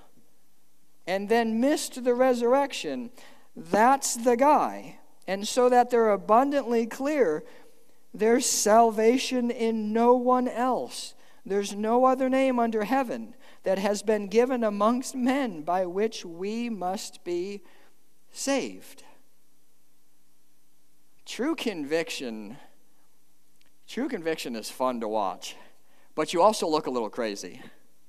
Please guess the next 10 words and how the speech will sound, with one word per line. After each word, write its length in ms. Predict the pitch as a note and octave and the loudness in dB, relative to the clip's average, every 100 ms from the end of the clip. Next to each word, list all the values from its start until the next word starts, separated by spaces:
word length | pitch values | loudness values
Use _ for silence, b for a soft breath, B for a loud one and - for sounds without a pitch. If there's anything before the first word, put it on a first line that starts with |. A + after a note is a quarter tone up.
| - - - - - - - - - | -20 -20 -20 -20 -20 -20 -20 -20 -18
You 80 | E3 | -2
guys 200 | A3 B3 | 2 4
ever 160 | A3+ F#3 | 2 0
known 400 | D3 C#3+ D#3 E3 | 0 0 -2 -6
somebody 460 | - D3+ D#3 D#3 D3 | -6 -2 -2 -2 -2
like 220 | C#3+ C#3+ | -4 -4
that? 320 | C#3+ D3+ - - b - - - - b b b - | -4 -4 -6 -16 b -20 -20 -20 -20 b b b -8
Somebody 640 | - A3 A3+ G#3 G#3 G#3 | 2 2 6 4 4 0
who 260 | G#3 F#3 C#3+ | -2 -4 -2
believes 1040 | C#3+ B2+ B2+ D3 F3 G#3+ A3+ A3 A3 - | -2 -2 -2 -2 -2 -2 -4 -6 -8 -10